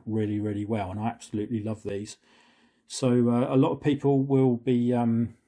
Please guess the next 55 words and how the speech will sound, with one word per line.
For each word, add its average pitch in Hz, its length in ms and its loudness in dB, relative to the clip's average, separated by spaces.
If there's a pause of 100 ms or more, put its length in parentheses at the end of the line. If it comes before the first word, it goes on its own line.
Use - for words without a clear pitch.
(160)
let's 139 220 0
just - 240 -4
say 131 160 0
they 123 100 0
tend 127 240 -2
to - 60 -6
split - 420 -6
the 123 120 0
room 117 260 2
when 110 100 -2
it 120 140 -6
comes 110 320 -6
to 107 140 -6
opinion 107 460 -4
on 101 160 -8
these 98 340 -10
neck 117 240 -6
illusions, 98 440 -8
but - 120 -14
I 123 140 2
really 110 260 0
like 107 240 -4
them. 110 100 -4
I 104 80 -6
think 120 240 -8
they're 110 100 -6
fantastic - 800 -10 (420)
and 107 200 -6
really 117 220 2
easy 104 340 -4
to 101 180 -14
apply 101 380 -6
as 92 180 -12
well. 101 340 -8 (680)
The 131 120 4
only 151 160 2
other 139 200 0
little 123 180 0
mod 123 240 0
I've 117 180 -2
done 117 200 -2
here 117 320 -4 (100)
is 117 180 -10
to - 220 -8
add 107 220 -6 (300)
Dingwall 107 380 -4
knobs. 107 480 -8
So - 160 -8
these 117 260 -2
come 113 220 -8
with 104 240 -8
sort - 200 -8
of 104 100 -10
metal 107 400 -6
dome 104 460 -6